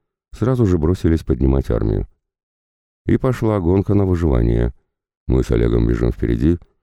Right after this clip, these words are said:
охранник управляет подводой, Кнопф гонит обоих лошадей.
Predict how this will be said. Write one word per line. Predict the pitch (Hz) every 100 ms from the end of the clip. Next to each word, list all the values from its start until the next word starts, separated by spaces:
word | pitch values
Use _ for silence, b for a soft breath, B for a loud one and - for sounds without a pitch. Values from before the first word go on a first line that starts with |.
| _ -
охранник | 65 92 107 104 -
управляет | 69 65 65 60
подводой, | 55 58 78 82 82 _ _ _ -
Кнопф | - 110 95
гонит | 71 90 98
обоих | 71 64 71 -
лошадей. | - 58 55 50